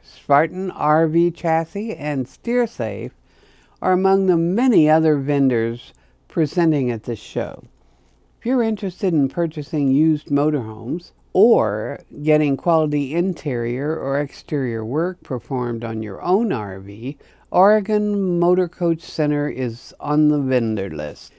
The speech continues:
See the episode notes for their link. There's more running in that same time period, twentieth through the twenty-ninth of February. Drop into the Tyson Wells Cellorama,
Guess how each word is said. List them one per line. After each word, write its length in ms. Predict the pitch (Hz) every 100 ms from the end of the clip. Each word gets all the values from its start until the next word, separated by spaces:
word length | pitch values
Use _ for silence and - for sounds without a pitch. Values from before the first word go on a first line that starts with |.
| _
See 300 | - - 214
the 240 | 196 185 156
episode 600 | 156 165 - 165 156 147
notes 520 | 139 135 120 92 -
for 160 | -
their 180 | 117 113
link. 520 | 107 104 98 - - _ -
There's 320 | 226 226 226
more 560 | 247 240 208 143 135 - _ _ _
running 320 | 139 151 170 160
in 140 | 143
that 240 | 135 131
same 420 | - - 151 139 120
time 560 | - 151 156 165 135
period, 640 | 120 139 120 113 117 147 -
twentieth 500 | - 247 214 160 147
through 360 | - - 160
the 120 | 139
twenty-ninth 720 | 123 - 147 123 117 156 156
of 120 | 123 -
February. 760 | 113 104 104 101 98 127 180 _ _ _ _ _ -
Drop 260 | 180 -
into 240 | 220 208 180
the 120 | 156
Tyson 560 | - 165 175 190 180 175
Wells 340 | 160 170 185
Cellorama, 1160 | - - - 131 160 202 202 214 214 160 110